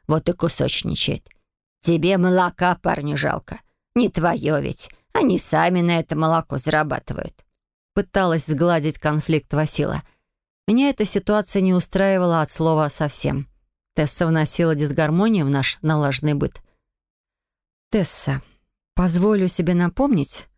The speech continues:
начала я мягко, «что вы наняты именно для того, чтобы кормить этих детей.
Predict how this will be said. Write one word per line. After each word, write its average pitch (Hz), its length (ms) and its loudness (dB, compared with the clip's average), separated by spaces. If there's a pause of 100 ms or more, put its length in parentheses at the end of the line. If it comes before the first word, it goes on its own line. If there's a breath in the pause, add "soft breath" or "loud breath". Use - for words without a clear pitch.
(120)
начала 170 320 2
я 160 60 2
мягко, 139 420 -2 (520)
«что - 260 0
вы 165 160 2
наняты 175 560 2
именно 175 420 2
для 180 140 0
того, 156 260 -2
чтобы 180 300 -2
кормить 151 420 0
этих 151 220 -2
детей. 127 400 -6